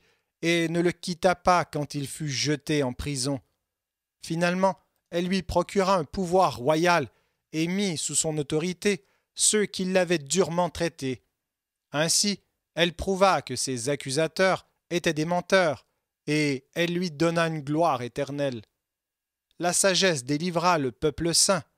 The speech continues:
la race irréprochable de la nation qui l'opprimait. Elle entra dans l'âme d'un serviteur du Seigneur et s'opposa à des rois redoutables par des miracles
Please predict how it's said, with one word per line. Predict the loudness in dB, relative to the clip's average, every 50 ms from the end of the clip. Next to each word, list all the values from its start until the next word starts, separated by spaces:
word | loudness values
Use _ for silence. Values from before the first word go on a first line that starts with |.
| _ _ _ _ _ _
la | -6 -2 0 0 2
race | 2 2 2 2 0 -2 -2 -4 -4
irréprochable | -2 -2 0 0 -2 -2 0 0 0 2 2 2 4 4 4 2 0 -4 -2
de | 0 0
la | 0 0
nation | 0 0 0 0 0 0 0 0 0 -2
qui | -2 -4 -6 -4
l'opprimait. | -2 -2 -2 -2 -4 -6 -4 -2 -2 -2 -2 -4 _ _ _ _ _ _ _ _ _ _ _ _ _ _ _ -2
Elle | 0 2 2
entra | 2 0 0 -2 0 2 4 4 4 2
dans | 0 -2 -4 -2
l'âme | 0 0 2 2 2 0 -2 -4 -6
d'un | -4 -4 -4 -2
serviteur | -2 -2 -2 -2 -4 -4 -8 -10 -6 -2 0 2 2 0 -2
du | -4 -6 -2 0
Seigneur | 0 0 0 0 0 2 2 2 2 -2 _ _ _ _ _ _ -4
et | -2 0 2
s'opposa | 2 2 0 0 0 0 0 2 4 2 2 2 0 -4 _ _ _ _ -6
à | -6 -4
des | -2 -2 -2
rois | -2 0 0 2 2 2
redoutables | 0 -2 -4 -4 -6 -4 0 2 4 4 4 2 -2 -6 -6
par | -6 -4 -6 -6 -4 -4
des | -6 -4
miracles | -4 -2 -2 0 0 2 0 0 0 -4 -8 -12